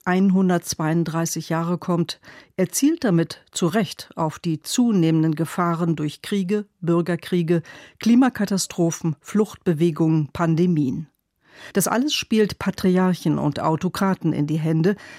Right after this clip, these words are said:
beziehungsweise verfestigt oder reanimiert patriarchalische Strukturen. Das geht auch an westlichen Demokratien nicht unbedingt spurlos vorbei,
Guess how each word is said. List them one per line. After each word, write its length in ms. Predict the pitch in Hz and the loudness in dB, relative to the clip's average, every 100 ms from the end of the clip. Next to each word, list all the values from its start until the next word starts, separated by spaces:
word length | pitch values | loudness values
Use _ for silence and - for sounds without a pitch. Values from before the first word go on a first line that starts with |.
| - - | -20 -6
beziehungsweise 720 | 226 - 269 262 - 202 196 | -4 2 2 2 2 0 0
verfestigt 840 | 190 175 - 214 - - 156 - - | 0 -4 -2 -2 -2 -2 -4 -4 -4
oder 440 | 160 156 156 151 | -2 0 0 0
reanimiert 840 | 180 196 175 185 180 196 202 - | 2 2 4 4 6 4 2 0
patriarchalische 920 | - 170 - 160 151 - 156 147 151 160 | -4 -6 -4 -2 -2 -2 -4 -2 -4 -4
Strukturen. 800 | - 190 - - 156 139 147 - _ _ _ _ _ - - | -4 -6 -6 -8 -8 -8 -12 -14 _ _ _ _ _ -18 -6
Das 120 | 202 190 | -2 2
geht 200 | 285 277 | 2 2
auch 100 | 190 | 2
an 180 | 180 | 2
westlichen 520 | 170 208 - 190 202 170 | 2 0 0 -2 0 2
Demokratien 760 | 185 180 - 180 - 247 160 | 2 2 -2 -4 -2 0 2
nicht 220 | 147 196 | 0 -2
unbedingt 480 | - 240 226 220 214 | -2 -2 0 -2 -4
spurlos 500 | - - 202 196 190 | -6 0 0 2 -2
vorbei, 460 | - 196 214 196 | -2 -2 2 0